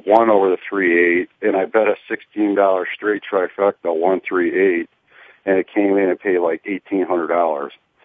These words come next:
And that, then that kinda got the wheels turn a little bit. <laughs>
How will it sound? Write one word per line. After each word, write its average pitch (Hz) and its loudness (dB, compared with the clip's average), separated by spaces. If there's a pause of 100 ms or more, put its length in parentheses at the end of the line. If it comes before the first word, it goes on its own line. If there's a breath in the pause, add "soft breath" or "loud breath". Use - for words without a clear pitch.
(380 soft breath)
And 87 -2
that, 95 2
then 101 0
that 107 0
kinda 95 -4
got 87 -6
the 82 -10
wheels 85 -2 (480)
turn 98 0
a - -6
little 76 -2
bit. 82 -2
<laughs> - -2